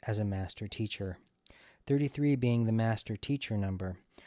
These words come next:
or as others refer to it, the Christ consciousness number. Did he vanish to the Far East where the Magi came from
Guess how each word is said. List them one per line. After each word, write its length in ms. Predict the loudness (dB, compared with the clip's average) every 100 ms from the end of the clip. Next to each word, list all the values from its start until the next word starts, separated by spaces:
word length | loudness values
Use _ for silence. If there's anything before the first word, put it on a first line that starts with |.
| -20 -20 _ _
or 360 | -2 2 2 2
as 220 | -2 -2 -2
others 300 | 0 0 0
refer 300 | -4 -4 -4
to 180 | -2 -2
it, 200 | -4 -8
the 80 |
Christ 400 | -4 0 0 0
consciousness 720 | -2 0 0 0 -4 -2 -4 -2
number. 400 | -2 -2 -6 -8 _ _ _ -20 -20 _ _ _
Did 160 | -4 0
he 160 | 0
vanish 420 | 0 2 2 0 -2
to 80 | -4
the 80 |
Far 320 | -2 0 0 2
East 320 | 0 -2 -4
where 100 | 0
the 60 |
Magi 460 | 2 4 2 2 0
came 260 | 0 0 0
from 300 | 2 2